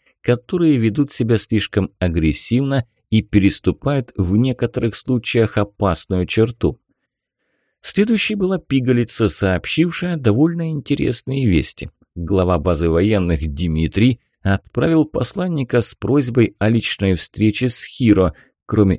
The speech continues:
этого, он также передал миллион кристаллов эволюции, который был должен. Пришлось вызвать посланника и выслушать его прямо на совещании.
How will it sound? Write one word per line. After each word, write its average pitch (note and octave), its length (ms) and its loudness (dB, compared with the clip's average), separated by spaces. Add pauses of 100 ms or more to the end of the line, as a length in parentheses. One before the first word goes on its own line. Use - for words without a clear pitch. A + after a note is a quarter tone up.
этого, D2+ 560 -2
он A2 200 -2
также E3 320 -2
передал D#3 420 -2
миллион B2+ 600 0
кристаллов G#2 600 0
эволюции, F#2+ 720 0
который B2 600 -2
был C3 280 0
должен. G2 600 2 (400)
Пришлось F2 460 0 (100)
вызвать F2+ 560 2
посланника C#3+ 680 -2
и - 260 0
выслушать B2 720 0
его A#2+ 220 2
прямо G#2+ 500 0
на G#2 160 0
совещании. F2+ 800 -2